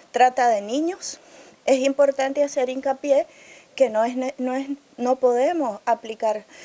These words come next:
maltrato físico a nuestros hijos, porque el impacto psicológico es devastador, sobre todo en adultez. ¿Qué le enseñamos a un niño cuando lo maltratamos físicamente? Le enseñamos que a través de la violencia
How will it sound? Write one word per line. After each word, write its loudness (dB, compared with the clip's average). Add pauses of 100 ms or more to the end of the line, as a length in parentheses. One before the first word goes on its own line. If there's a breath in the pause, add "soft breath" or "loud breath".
(260 loud breath)
maltrato 2
físico -6
a -2
nuestros -10
hijos, -10 (220)
porque -4
el -4
impacto -4
psicológico -4
es -2
devastador, -2
sobre -4
todo -2
en -4
adultez. -10 (800 loud breath)
¿Qué 8
le 6
enseñamos -2
a 0
un -6
niño -2
cuando -4
lo 0
maltratamos -4
físicamente? -6
Le -6
enseñamos -8
que 0
a 0
través -2
de -4
la -2
violencia -4